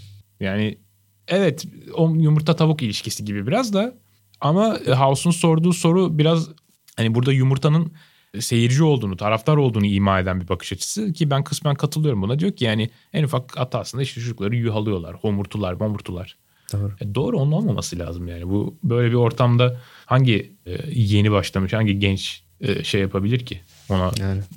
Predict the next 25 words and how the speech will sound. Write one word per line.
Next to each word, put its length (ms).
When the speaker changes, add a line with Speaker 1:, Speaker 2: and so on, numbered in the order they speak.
Speaker 1:
ona 320
direnebilir 720
ki 120
yani. 140
O, 120
o, 160
bu, 200
bütün 200
bunları 260
düşündüğün 300
zaman 180
zaten 220
Kerem 260
Aktürkoğlu'nun 540
başardığı 420
şeyin 360
ne 300
kadar 260
saçma 460
sapan 340
bir 120
başarı 300
olduğunu 320
görüyorsun 480
ve 180